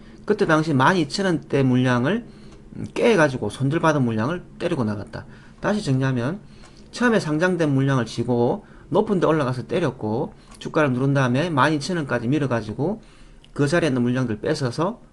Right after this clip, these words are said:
공모된 물량들 마저 뺏어서, 어, 전고점 팔 부 부분에 갖다 버리고 나갔다.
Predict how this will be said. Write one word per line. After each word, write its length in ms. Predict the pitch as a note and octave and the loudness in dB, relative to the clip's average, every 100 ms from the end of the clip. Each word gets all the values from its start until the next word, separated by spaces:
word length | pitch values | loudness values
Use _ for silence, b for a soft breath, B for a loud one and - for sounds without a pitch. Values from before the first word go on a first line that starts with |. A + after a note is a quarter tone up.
| - - - | -20 -20 -16
공모된 360 | - C#3 D#3+ D3+ | -4 0 0 2
물량들 360 | C3 C3+ A#2+ G#2+ | 0 0 -2 -2
마저 260 | G#2+ B2+ | -2 -4
뺏어서, 560 | C#3 - B2+ A#2+ G#3 - B B B B | -4 -4 -4 -2 -4 -6 B B B B
어, 140 | - G2 | -12 -6
전고점 400 | C#3 E3 E3 C#3 | 0 0 0 -2
팔 180 | F#3 | 0
부 100 | F#3+ D#3+ | 0 0
부분에 460 | C3+ A#2 C3+ A3 - b b b b - | 0 0 -2 -2 -10 b b b b -10
갖다 260 | - B2 C3+ | -6 -4 2
버리고 200 | E3+ D3 | 4 4
나갔다. 460 | A2+ G2 - G2 | 2 -4 -8 -14